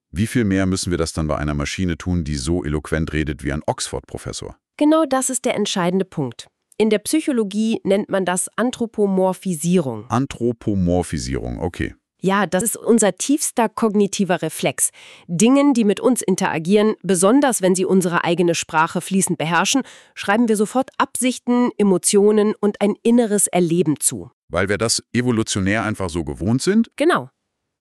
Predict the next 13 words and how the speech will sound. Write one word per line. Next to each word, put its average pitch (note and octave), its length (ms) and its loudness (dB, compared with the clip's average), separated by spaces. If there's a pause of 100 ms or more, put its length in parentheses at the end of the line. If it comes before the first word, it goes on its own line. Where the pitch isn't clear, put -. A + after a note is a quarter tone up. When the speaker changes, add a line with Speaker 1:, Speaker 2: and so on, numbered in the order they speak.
Speaker 1:
Sprache F#2+ 600 -4
ist - 260 -4
für G#2+ 100 -2
unser F2+ 220 0
Gehirn F#2 400 0
der D2+ 200 -2 (100)
ultimative G#2+ 640 0
Marker C#2 440 -6
für - 140 -8
Intelligenz D2 680 -4
und B2+ 200 -2
eben B2+ 220 0
Bewusstsein. A#2+ 640 -4